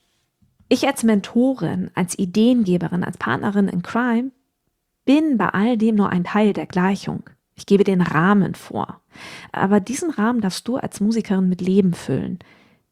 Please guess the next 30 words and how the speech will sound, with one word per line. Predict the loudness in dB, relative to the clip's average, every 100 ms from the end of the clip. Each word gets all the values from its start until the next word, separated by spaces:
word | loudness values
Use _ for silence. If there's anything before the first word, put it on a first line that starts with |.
| _ _ _ _ _ _ -2
wenn | 0
du | 2
möchtest, | 2 0 0 -4 -4 -8 -14 -20 _ -6
dass | -4 -2
die | -6
Zusammenarbeit | -4 0 0 0 -4 -6
Früchte | -8 -6 -10
trägt. | -12 -14 -14 _ -20 _ _ _ _ _ _ -20 -20 _ _
Und | 4 4 4 -2 _ _
weil | 0 0
mir | 2
diese | -2 -6
Frage | -8 -2 0 0
so | 0
oft | -2 -4
gestellt | -6 -2 0 0
wird | -2 -2
und | 0
weil | -2
ich | 2
diese | 4 4 2
Antwort, | -2 -2 -2
dieses | -2 -2 -2
Nein | -2 0 0 -2
einfach | -4 -6
immer | -2 2 2
und | 2
immer | 2 2
wieder | 2 -2
gebe | -2 -2 0 0 -2